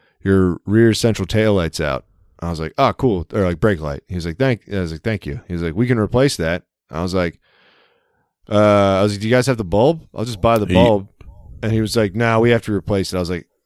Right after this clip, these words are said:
Speaker 1: uh, "How much?" I, I think I was, maybe I was, I was going camping. I was like, "I don't wanna get hassled by, like, the Vermont cops or whatever." I was like, "How much would that cost?" They're like, "Thirty bucks." I was like, "Get the fuck outta here. Gotta change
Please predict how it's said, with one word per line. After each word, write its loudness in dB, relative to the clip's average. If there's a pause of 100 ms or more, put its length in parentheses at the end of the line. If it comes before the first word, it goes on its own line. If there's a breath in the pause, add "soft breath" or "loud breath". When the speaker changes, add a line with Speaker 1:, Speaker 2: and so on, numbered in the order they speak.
(280)
Speaker 1:
uh, -2 (380)
"How 0
much?" 2
I, 0
I 0
think -6
I 2
was, 0
maybe -2
I 2
was, -4 (100)
I -6
was -6
going -4
camping. -4
I -2
was -4
like, -8
"I -4
don't 2
wanna -4
get -10
hassled -6
by, -2
like, -6
the -10
Vermont -6
cops -6
or -4
whatever." -4 (280 loud breath)
I -10
was -8
like, -10
"How 0
much -4
would -6
that -2
cost?" -4
They're -2
like, -8
"Thirty -2
bucks." -8
I -14
was -14
like, -18
"Get -18
the 0
fuck -2
outta -8
here. -12
Gotta -12
change -8